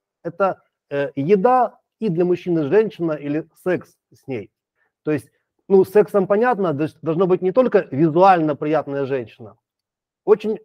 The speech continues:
важно, какая она на ощупь. И для опытных мужчин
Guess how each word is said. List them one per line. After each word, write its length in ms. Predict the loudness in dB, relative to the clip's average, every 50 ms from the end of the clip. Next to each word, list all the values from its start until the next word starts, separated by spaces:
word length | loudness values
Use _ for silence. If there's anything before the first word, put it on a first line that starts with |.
| _ _ -8
важно, 460 | -6 0 2 2 2 2 0 -4 -6
какая 340 | -6 -6 -4 -2 0 0 0
она 160 | 0 0 0
на 140 | 0 -2 -2
ощупь. 540 | 0 2 2 2 2 0 -8 -18 -20 -20 -20 _ _ _ _ _ _ _ _ _ _ _ _ _ _ _ _ -2
И 140 | 0 0
для 220 | 0 0 -2 -2 -2
опытных 540 | 0 0 0 0 0 -2 -4 -2 -4 -6 -4
мужчин 480 | -6 -8 -8 -8 -8 -8 -8 -8 -8